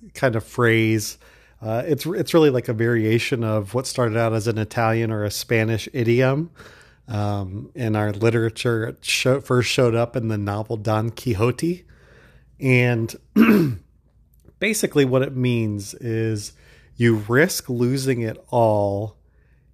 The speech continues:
if it's dependent on one idea or plan. Right? Makes sense. Don't put all your eggs in one basket. You trip, <laughs> you lose control of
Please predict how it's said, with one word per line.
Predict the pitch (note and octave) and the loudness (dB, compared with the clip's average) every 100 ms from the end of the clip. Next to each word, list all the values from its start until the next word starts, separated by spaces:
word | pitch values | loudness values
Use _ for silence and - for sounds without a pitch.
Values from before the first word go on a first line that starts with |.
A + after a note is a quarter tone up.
| _ _ _ | _ _ _
if | B2+ A#2+ B2+ | -2 2 2
it's | A#2+ | 0
dependent | - B2 - C3 C3 C3+ C3 C3 | -2 -6 -4 -2 0 0 -2 -2
on | A2+ G2+ G2+ | -2 -2 -2
one | A2 B2 B2+ B2+ C#3+ - | 2 2 2 0 -2 -4
idea | A2 G2+ G2+ A2+ A2+ A2 A2 - | -4 -4 -2 2 2 2 -2 -6
or | G#2+ | -6
plan. | - - - G#2 F#2+ G2 _ _ _ _ _ _ _ _ _ _ _ _ _ _ _ _ _ _ _ _ - | -6 -14 -10 -10 -10 -14 _ _ _ _ _ _ _ _ _ _ _ _ _ _ _ _ _ _ _ _ 0
Right? | F3+ - - | 0 0 -2
Makes | C3+ B2 | -2 0
sense. | - G#2+ - - _ - | -2 -6 -10 -16 _ -6
Don't | B2+ | -4
put | - B2+ | -2 0
all | A#2+ | 2
your | A#2 | 2
eggs | G#2+ G#2+ | 0 -2
in | G#2 | -6
one | G2+ | -6
basket. | G2 F#2+ - - A2+ - - - _ _ _ _ - | -10 -10 -10 -6 -6 -8 -18 -20 _ _ _ _ -12
You | A2 | -8
trip, | - D#3 D3 - - _ _ | 2 4 4 0 -20 _ _
<laughs> | _ _ - | _ _ -4
you | C3+ A2+ A2+ | -4 -2 -2
lose | G#2+ D3 C3 - - - - _ | 0 2 2 -2 -10 -20 -20 _
control | B2+ - D#3+ E3 D#3+ | -12 0 4 6 6
of | D3+ C#3 C3 - | 4 2 -6 -20